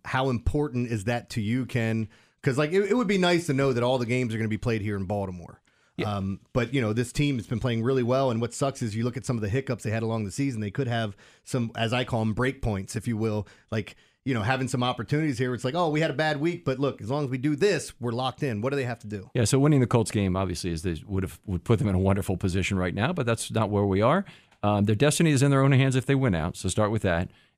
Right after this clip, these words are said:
Speaker 2: They can likely get there with four and one, and that's the most likely path. And now they've got a couple different ways. They can either beat Jacksonville and Miami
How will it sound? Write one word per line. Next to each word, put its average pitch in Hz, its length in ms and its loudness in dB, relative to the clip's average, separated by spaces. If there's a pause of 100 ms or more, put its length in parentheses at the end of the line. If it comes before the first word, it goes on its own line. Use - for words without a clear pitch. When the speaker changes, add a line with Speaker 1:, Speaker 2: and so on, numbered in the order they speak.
(140)
Speaker 2:
They 107 140 6
can 113 160 4
likely 143 340 4
get 123 200 0
there 117 80 4
with 107 160 0
four 127 280 0
and 110 120 4
one, 101 200 4
and 101 80 4
that's 127 200 2
the 123 80 2
most 104 240 2
likely 92 280 -2
path. 78 480 -4 (140)
And 98 140 4
now 110 400 4
they've 110 120 0
got 110 140 2
a 104 40 -6
couple 143 280 0
different 117 320 -2
ways. 90 240 -2
They 104 100 -2
can 104 160 -2
either 107 280 2
beat 139 260 0
Jacksonville 117 540 0
and 101 240 2
Miami 90 540 0